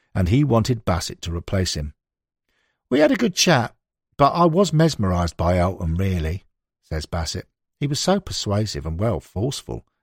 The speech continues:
He was a local lad. He was passionate about the team, and although we had a good chat about it, he ended up saying, 'I want to know tomorrow.'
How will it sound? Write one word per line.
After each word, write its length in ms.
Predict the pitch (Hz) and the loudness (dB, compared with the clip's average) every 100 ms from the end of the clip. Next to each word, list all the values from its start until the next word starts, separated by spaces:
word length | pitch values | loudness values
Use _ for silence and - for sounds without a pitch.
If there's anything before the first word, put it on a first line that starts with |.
| - | -4
He 80 | 185 | -2
was 160 | 202 | 2
a 60 | 208 | 4
local 420 | 220 247 - 101 | 4 4 0 0
lad. 320 | 90 73 - _ _ _ _ | 0 -4 -8 _ _ _ _
He 100 | - | -6
was 140 | 104 123 | -4 -4
passionate 480 | - 175 - 117 101 | 0 0 0 -4 -2
about 280 | 101 104 | 0 -2
the 80 | 113 | -4
team, 360 | - 180 160 92 _ _ - | -2 2 2 0 _ _ -4
and 120 | 117 | 2
although 240 | 123 170 120 | 4 6 4
we 80 | |
had 140 | 113 107 | 4 2
a 40 | |
good 180 | 98 98 | 0 -4
chat 280 | - 104 92 | -2 -4 -4
about 320 | 82 85 87 | -4 -4 -4
it, 120 | 123 _ - | -6 _ -4
he 100 | 110 | 2
ended 220 | 143 180 | 4 4
up 160 | 147 127 | 2 0
saying, 360 | - 92 98 110 | 0 2 2 2
'I 80 | |
want 180 | 101 139 | 2 2
to 60 | 165 | 4
know 180 | 147 151 | 4 4
tomorrow.' 600 | 151 143 135 95 73 | 2 4 4 2 -2